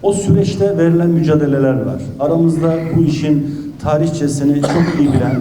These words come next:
belki bizden daha iyi anlatacak arkadaşlarımız var. Orada biliyorsunuz bir dokuz patron olayı meselesi var. Üç gün bütün gazeteler yayınına ara veriyor. Ama sizler,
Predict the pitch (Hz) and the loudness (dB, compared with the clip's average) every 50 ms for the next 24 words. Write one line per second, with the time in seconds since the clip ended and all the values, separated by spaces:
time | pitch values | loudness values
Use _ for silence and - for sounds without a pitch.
0 | 120 - - - - 135 143 147 143 143 - 139 135 135 151 175 175 160 151 - | -4 -4 -6 -6 -6 -4 -2 -2 -2 -2 -4 -4 -2 0 2 2 2 2 2 2
1 | - 170 170 156 139 131 127 123 123 131 135 - 170 165 127 120 131 127 127 127 | 2 2 2 2 0 0 0 0 0 0 0 0 0 0 -2 -2 -2 -2 -2 -2
2 | 123 - 123 117 117 117 120 113 113 117 117 - - - - - - - - - | -2 -2 -2 -4 -2 -2 -2 -2 -2 -2 -4 -4 -6 -8 -10 -12 -14 -18 -18 -20
3 | - - - - - - - 185 214 208 208 196 196 196 196 196 165 165 180 190 | -20 -20 -20 -20 -16 -8 -4 -2 -2 0 2 0 0 0 0 0 0 0 0 0
4 | 165 - 160 165 165 165 - 170 175 175 - 156 156 160 - - - - - 160 | 0 0 0 0 0 0 0 0 -2 -4 -2 -2 -4 -4 -4 -6 -8 -6 -4 -2
5 | 156 143 143 165 165 165 165 143 143 147 160 151 147 139 - - 139 131 120 - | -2 -2 0 0 0 0 0 0 0 0 0 0 0 -2 -2 -2 -2 -2 -4 -4
6 | - 120 117 127 143 - - - - - - - - - - - - - - - | -4 -4 -2 -2 -2 -2 -4 -6 -8 -10 -12 -14 -14 -16 -18 -20 -20 -20 -20 -20
7 | - - - - - 208 - 214 - - - - - 165 180 180 - - - - | -20 -20 -16 -8 -2 0 0 0 0 2 2 2 2 2 2 2 2 0 -2 -2
8 | - - - - 151 151 - - - - 160 160 156 151 151 147 151 151 147 151 | -4 -6 -4 -2 -2 2 2 2 2 2 2 2 2 2 0 0 0 0 0 0
9 | 175 - - 147 139 147 143 147 147 147 151 151 160 143 135 135 135 131 123 117 | 0 0 0 0 0 0 0 2 2 2 2 2 2 2 2 0 0 0 0 0
10 | 110 110 120 143 160 190 - - - - - - - - - - - - - 143 | 0 0 0 0 0 0 -2 -4 -6 -8 -12 -12 -14 -14 -14 -14 -12 -6 -4 -2
11 | 151 151 156 151 - - - - 170 160 147 - 139 131 127 131 | 0 0 0 0 -2 -2 -2 0 0 2 2 2 0 0 0 -2